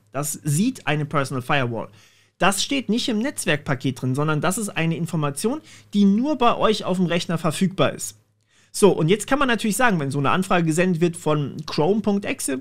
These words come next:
kein Thema. Wenn so eine Anfrage hingegen gesendet wird von, ähm, Not a virus Punkt exe, dann ist es was anderes. Dann kann man dann vielleicht mal sagen, „Ey, nee, den Traffic, den blockiere ich jetzt.“ Und, ähm, das kenn ich na-, kann ich natürlich mit allen Anwendungen machen.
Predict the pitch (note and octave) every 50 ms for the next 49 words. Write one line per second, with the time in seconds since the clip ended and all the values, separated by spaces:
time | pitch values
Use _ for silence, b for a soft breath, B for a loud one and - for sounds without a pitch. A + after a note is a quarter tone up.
0 | - _ - - D#3 C#3 C3 B2+ B2 - - A3 A#3+ G#3 C3+ - - B B B
1 | B B B B E3+ F3+ F#3 A3+ C4 C#4 D#4+ D#4+ - - B3 G#3+ G#3 G3 F#3+ F#3
2 | E3 E3+ E3 D#3+ C#3 C3 C3+ C#3+ D3 D3 C3+ C3+ C#3+ C3 B2 F#3 - - - -
3 | E3 D#3+ C#3+ B2+ A2+ A2 G2+ - F2+ A#2+ C3 A#2 A#2+ A2 - - - _ _ -
4 | - - - - F#3 E3+ G3 G3 F#3+ F#3 C#3+ C#3 F3 A3+ B3+ G#3+ C#3+ - - F3
5 | D#3 - - C3 C3+ - - C#4 - - - - - - G3+ A3 A3+ G#3+ - -
6 | E3 F#3 G#3 A#3+ G#3+ F#3 G#3 F3+ E3 E3+ E3 - D#3 G3 G#3 E3+ B2+ A#2 - C3
7 | C#3+ - G3 A3+ B3+ A#3 - F#3 G3 F#3+ G#3 F3 E3 G3 G3 F#3+ E3+ D#3+ F3 F3
8 | G3+ - - - - F3+ G3+ G#3 G#3+ A3+ B3 A#3+ - - G3+ G#3 G#3+ G#3+ G#3+ G3+
9 | - - F#3 F3+ - F#3 E3 - - D3 C#3+ C#3+ C#3+ C#3 C3+ - C#3+ B2 G#2+ -
10 | - - - - - - _ b b b b b b b b b b b - F#3
11 | G3 F#3+ F#3+ F3+ F#3 - D#3+ E3+ E3 D3 E3+ E3+ - - - G3 G3 F#3+ F#3+ F#3+
12 | F3+ E3 D#3+ - - - F#3 G3 G3 F#3 F#3 E3+ - F#3+ F3 D#3+ E3+ D#3+ D#3 -
13 | _ - C#3+ F3 G3 G3+ E3 C#3+ C3+ - - C#3+ D#3 D3 C#3 C3+ C3 B2+ B2 B2
14 | G#2 G#2 - - -